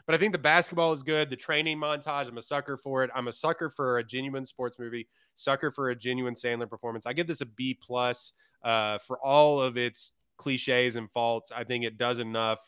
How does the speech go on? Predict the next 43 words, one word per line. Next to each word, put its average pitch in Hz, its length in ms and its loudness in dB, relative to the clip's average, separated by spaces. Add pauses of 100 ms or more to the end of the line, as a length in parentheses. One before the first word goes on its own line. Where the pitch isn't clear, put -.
(380)
to 110 380 -6
make 117 300 2
this 120 160 -4
a 113 80 -4
really 117 420 -2
rewatchable 110 640 -2
sports 110 340 -6
movie 110 220 -2
for 113 160 -6
me. 110 320 0 (340)
Uh, 101 280 -2
I 120 100 6
will 123 320 4
revisit 139 480 0
this 143 240 0
movie, 143 260 0
definitely, 139 540 0
just 123 220 -4
'cause 113 160 -2
it's - 180 -8
so 113 220 2
accessible. 131 680 -2 (120)
It's - 120 -10
one 302 100 4
of 220 40 2
the 156 80 2
most 143 200 4
accessible 127 480 0
movies 110 360 -4
that 107 100 -4
I've 104 80 -2
watched 101 460 -4 (240)
in, 107 260 -4 (100)
like, 113 160 -4 (200)
you 196 80 8
don't 226 60 12
have 214 80 6
to 175 60 2
be 143 200 2
a 139 40 4
huge 127 360 0
basketball 113 500 4
fan 104 480 -2